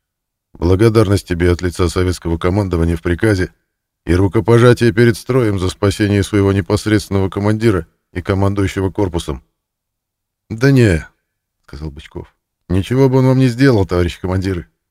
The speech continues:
слишком слабый. Я такие вещи нутром чую еще с Равы Русской. Но чем дальше, чем больше людей живорезы принесут в жертву своему богу,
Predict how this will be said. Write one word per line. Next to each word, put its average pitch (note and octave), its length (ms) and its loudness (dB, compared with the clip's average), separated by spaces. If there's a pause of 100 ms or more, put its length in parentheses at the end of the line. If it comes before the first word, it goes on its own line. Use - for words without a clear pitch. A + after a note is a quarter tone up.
(120)
слишком A#2+ 420 0
слабый. D#2+ 420 -4 (880)
Я G#2 240 0
такие A2+ 360 0
вещи A#2 300 0
нутром A#2+ 380 -2
чую A2+ 300 0
еще A2+ 200 -2
с G#2+ 120 -4
Равы A#2 300 4
Русской. B2 440 -6 (920)
Но F#2 140 -2
чем G2+ 220 -2
дальше, A#2+ 520 2
чем G#2 260 -2
больше A#2+ 360 0
людей A2+ 400 2
живорезы G#2+ 520 0
принесут G#2 460 -4
в F#2+ 40 -4
жертву G#2 360 -2
своему G#2+ 320 -4
богу, G2 520 -2